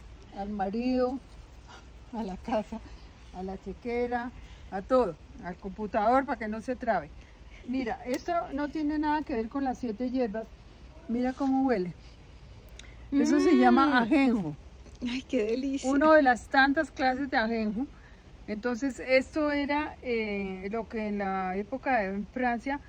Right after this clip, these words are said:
Speaker 1: lo utilizaban como asepsia, absintia,
Speaker 2: Ujú.
Speaker 1: para po-, hacer licor.
Speaker 2: Sí,
Speaker 1: Entonces, tú
Speaker 2: uh.
Speaker 1: metes esto entre el aguardiente y lo dejas, eh, leudar por ahí unos dos, tres meses y le queda un licor así.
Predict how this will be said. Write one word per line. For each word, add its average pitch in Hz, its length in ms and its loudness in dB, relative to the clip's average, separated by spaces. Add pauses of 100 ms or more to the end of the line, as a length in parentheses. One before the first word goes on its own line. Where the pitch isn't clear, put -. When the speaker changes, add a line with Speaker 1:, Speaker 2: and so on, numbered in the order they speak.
(380)
Speaker 1:
lo 220 160 -4
utilizaban 226 640 0
como 240 260 -4
asepsia, 262 640 -2 (240)
absintia, 294 720 -2 (380)
Speaker 2:
Ujú. 269 240 0
Speaker 1:
para 226 240 4
po-, - 180 -14
hacer 226 300 -2
licor. 233 420 0 (560)
Speaker 2:
Sí, 269 380 -2
Speaker 1:
Entonces, 427 180 8
tú 202 80 2
Speaker 2:
uh. 254 40 4
Speaker 1:
metes 285 360 2
esto 294 380 2
entre 285 180 -2
el 254 80 2
aguardiente 226 680 2 (760)
y 214 80 -8
lo 220 160 -2
dejas, 247 480 0
eh, 220 160 -6
leudar 214 460 2
por 254 160 0
ahí 254 120 2
unos 254 240 0
dos, 254 220 2
tres 240 240 -4
meses 240 380 -4
y - 20 -8
le 190 140 -6
queda 208 260 -6
un 233 220 -4
licor 226 340 -4
así. 226 340 -8